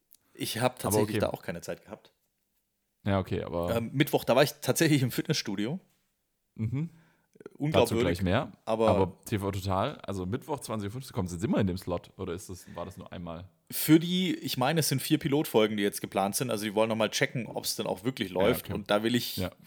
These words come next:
Speaker 1: da will ich voll dabei sein.
Speaker 2: Mhm, mhm.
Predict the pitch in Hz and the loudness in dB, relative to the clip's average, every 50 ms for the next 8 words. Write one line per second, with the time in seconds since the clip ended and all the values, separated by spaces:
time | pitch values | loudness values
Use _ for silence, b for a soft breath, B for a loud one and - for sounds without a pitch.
0 | - - - 82 101 117 113 - - 117 113 113 - 107 107 107 98 95 85 85 | -16 -6 -6 -2 -2 -2 -2 0 0 2 2 2 2 2 2 2 0 -2 -6 -6
1 | 85 - _ _ _ _ _ _ _ _ _ _ _ - 98 82 101 127 127 - | -10 -12 _ _ _ _ _ _ _ _ _ _ _ -8 -4 -4 -4 -4 -6 -10
2 | _ _ _ 107 110 107 117 | _ _ _ -6 -4 -4 -6